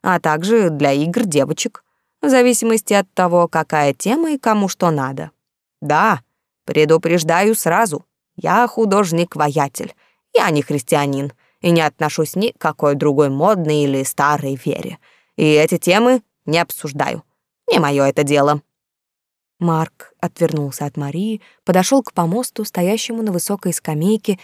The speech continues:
с почти законченными скалами и водопадом. Рядом с ней на полу стоял таз, а в нем та самая мокрая глина,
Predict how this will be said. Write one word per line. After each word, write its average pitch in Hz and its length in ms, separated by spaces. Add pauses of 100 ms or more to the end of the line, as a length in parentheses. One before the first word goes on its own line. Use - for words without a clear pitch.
с - 100
почти - 380
законченными 160 600
скалами 190 580 (100)
и 190 80
водопадом. 165 800 (500)
Рядом 156 300
с - 100
ней 156 200
на 139 100
полу 156 340 (200)
стоял 156 360 (100)
таз, 185 400 (360)
а 175 100
в 139 100
нем 185 360 (340)
та 175 160
самая 233 540
мокрая 190 520
глина, 147 520